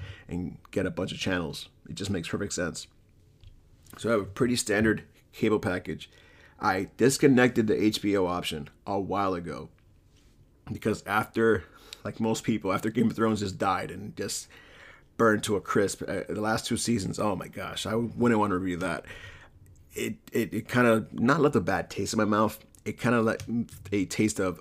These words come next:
"Okay, and then now what?" I gave Westworld a shot, and it's one of those shows that's I don't wanna say polarizing, 'cause it's a pretty strong word,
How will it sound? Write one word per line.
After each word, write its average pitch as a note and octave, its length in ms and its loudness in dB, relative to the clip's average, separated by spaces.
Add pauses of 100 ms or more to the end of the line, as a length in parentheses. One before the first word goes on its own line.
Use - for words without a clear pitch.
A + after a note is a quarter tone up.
"Okay, G#2 600 -4
and G#2+ 200 -4
then F#2+ 400 -4 (200)
now G2+ 360 -4
what?" F2+ 320 -6 (1040)
I A2+ 120 0
gave C3 320 10
Westworld G#2 600 0
a G2+ 40 -4
shot, A2+ 460 0 (540)
and A2 160 -4
it's G#2 140 -4
one B2 120 2
of A#2 60 2
those G#2+ 100 2
shows G#2 400 -2
that's - 180 -12 (260)
I A#2+ 40 0
don't C#3+ 100 2
wanna C3 60 0
say G#2+ 100 -2
polarizing, F2+ 640 -6
'cause F2+ 140 -10
it's - 80 -14
a E2+ 40 -12
pretty G2 240 -4
strong F2 360 -6
word, D2+ 260 -6